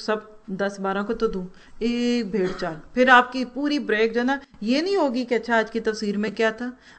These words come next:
आज के अंदर तर्जमा क्या था। जो हम आपको break में मौका बल्कि इसलिए देते हैं कि बैठें, बातें करें और अपने सबक को देखें, बातें करें।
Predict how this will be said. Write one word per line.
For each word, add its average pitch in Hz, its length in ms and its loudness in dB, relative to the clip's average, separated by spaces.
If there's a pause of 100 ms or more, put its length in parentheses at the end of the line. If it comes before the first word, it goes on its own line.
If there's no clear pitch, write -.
आज 202 240 4
के 214 120 -2
अंदर 208 200 0
तर्जमा 202 380 -2
क्या 208 180 0
था। 226 180 -2
जो 208 240 0
हम 214 200 2
आपको 220 240 2
break 202 240 -2
में 240 100 0
मौका 220 300 0
बल्कि 294 220 2
इसलिए 247 260 0
देते 202 260 -2
हैं 247 100 -2
कि 277 80 -6
बैठें, 233 340 -2 (320)
बातें 233 300 0
करें 220 320 -2
और 247 100 2
अपने 214 280 -2
सबक 214 320 -4
को 226 100 2
देखें, 202 380 -2
बातें 190 280 -4
करें। 185 180 -4